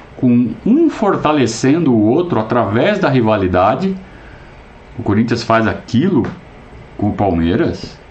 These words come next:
na nossa casa, ainda envelopa vestiário. Eu tenho nojo desse clube.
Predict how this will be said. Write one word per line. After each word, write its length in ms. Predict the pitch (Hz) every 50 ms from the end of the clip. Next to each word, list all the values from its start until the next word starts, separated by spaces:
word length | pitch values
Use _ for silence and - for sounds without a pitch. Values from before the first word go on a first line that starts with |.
| - - - - - - - - - -
na 120 | 104 101
nossa 520 | 95 92 92 92 110 131 135 - - 143
casa, 480 | - - - - 90 90 104 120 123 117
ainda 180 | 113 113 117 120
envelopa 760 | 123 123 110 117 120 113 101 95 98 107 127 - - 110
vestiário. 920 | 101 95 107 110 107 - - 117 95 85 80 80 87 110 123 117 90 82 85 - - - - - - - - - - - - - - - - - - - - - - - - - - - - - - - - - - - - - - - - - - - - - - - - - - - - - - - - 262 - - - - - - - - - - - - - - - -
Eu 60 | 95
tenho 180 | 90 123 131
nojo 680 | 131 127 117 113 117 127 135 143 135 110 92 87 - - - - - - - - - - - - - - - - -
desse 220 | - 80 76 - -
clube. 320 | - 82 76 71 - -